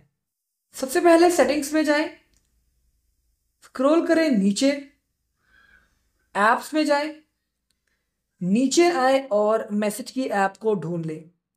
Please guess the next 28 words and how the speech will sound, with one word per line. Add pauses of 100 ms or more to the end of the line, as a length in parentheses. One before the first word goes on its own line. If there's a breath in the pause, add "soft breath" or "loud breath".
(180)
क्लिक
करें, (1600)
वापस
स्क्रॉल
करें
नीचे, (1120)
unknown (140)
and
spam
पे (220)
क्लिक
करें। (540)
देखिए,
अगर
ये
on
है
यहाँ
पर (560)
फिल्टर
अननोन
सेंडर, (100)
तो
इसे
आप
ऑफ
कर
दें।